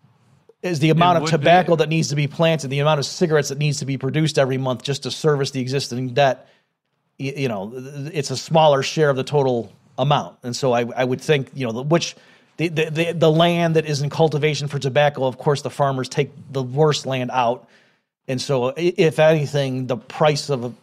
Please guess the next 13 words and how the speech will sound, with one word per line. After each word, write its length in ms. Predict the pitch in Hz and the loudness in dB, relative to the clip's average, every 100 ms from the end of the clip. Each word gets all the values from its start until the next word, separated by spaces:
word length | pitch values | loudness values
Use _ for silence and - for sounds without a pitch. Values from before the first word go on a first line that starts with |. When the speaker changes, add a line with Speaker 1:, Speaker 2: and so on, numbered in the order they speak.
| - | -8
Speaker 1:
a 80 | 123 | -8
cigarette 560 | - 156 135 123 123 _ _ - | -4 -2 0 -2 -2 _ _ -12
relative 440 | 143 135 131 135 | 0 0 2 -2
to 80 | 117 | -4
how 100 | 143 | -4
much 160 | 131 131 | -4 -6
work, 400 | 123 143 123 131 | -2 -4 -4 -2
labor 320 | 151 151 139 | 0 0 -2
do 160 | 127 | -2
I 80 | 117 | 0
have 160 | 123 120 | 0 -2
to 80 | 117 | -6
contribute 560 | 117 - 123 117 117 | -8 -8 -6 -4 -6